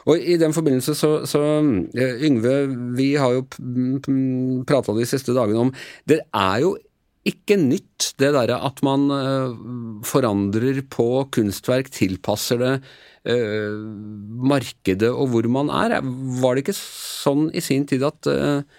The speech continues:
at Ibsen gikk med på å skrive om slutten på et, eh,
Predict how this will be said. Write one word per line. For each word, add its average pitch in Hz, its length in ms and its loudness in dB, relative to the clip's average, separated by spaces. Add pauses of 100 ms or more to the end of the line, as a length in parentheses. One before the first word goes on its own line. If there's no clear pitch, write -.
(340)
at 135 100 2
Ibsen 135 480 0
gikk 165 400 -2
med 95 160 2
på 143 140 -2
å - 20 -6
skrive 120 400 2
om 120 80 2
slutten 131 640 0
på 143 160 0
et, - 200 -6
eh, 135 600 0